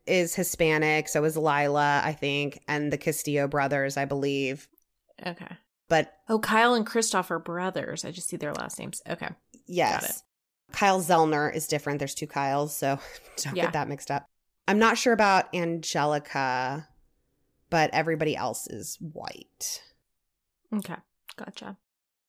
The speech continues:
Speaker 1: Like Naya and Kyle Zellner. Okay, and then chaos basically erupted.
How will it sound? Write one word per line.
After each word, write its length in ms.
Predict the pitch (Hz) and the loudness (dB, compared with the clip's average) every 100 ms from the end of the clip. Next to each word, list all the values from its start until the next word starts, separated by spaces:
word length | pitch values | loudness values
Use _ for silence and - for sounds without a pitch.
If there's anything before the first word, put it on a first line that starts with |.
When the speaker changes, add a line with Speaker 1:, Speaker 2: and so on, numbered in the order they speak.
| _ _ - | _ _ -8
Speaker 1:
Like 240 | 147 139 | -6 -4
Naya 560 | 151 139 135 135 127 123 | -4 -2 -2 -2 -2 -4
and 340 | - 123 113 127 - - - - _ - - | -6 -10 -10 -8 -6 -6 -8 -14 _ -20 -16
Kyle 340 | - 135 123 | -6 -6 -6
Zellner. 500 | 131 110 107 - - - _ _ _ _ _ _ _ - | -8 -10 -10 -10 -14 -18 _ _ _ _ _ _ _ -2
Okay, 240 | 196 175 - - | 0 0 0 6
and 160 | 285 | 8
then 180 | 359 349 | 8 8
chaos 480 | - 175 156 151 - | 4 2 2 2 0
basically 680 | 139 127 135 135 127 131 - - | -2 -2 -2 -2 -2 -4 -8 -2
erupted. 720 | 175 151 139 - - - - | 0 0 -2 -6 -8 -8 -8